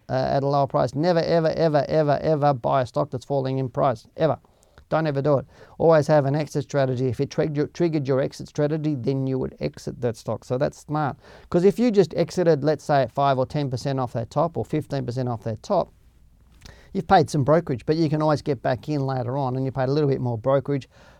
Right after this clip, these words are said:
But number one goal is you've protected capital at all time, which is what you really, really need to do to protect capital.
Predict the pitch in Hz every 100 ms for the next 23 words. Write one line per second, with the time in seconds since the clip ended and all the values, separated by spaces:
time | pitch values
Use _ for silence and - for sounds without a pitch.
0 | - 147 139 160 175 156 139 143 139 123
1 | 127 131 - 139 - 120 - 123 - -
2 | - 139 123 120 113 - 123 110 110 -
3 | 110 127 120 113 107 131 139 120 117 117
4 | 113 110 113 110 107 104 107 110 - 117
5 | 113 120 -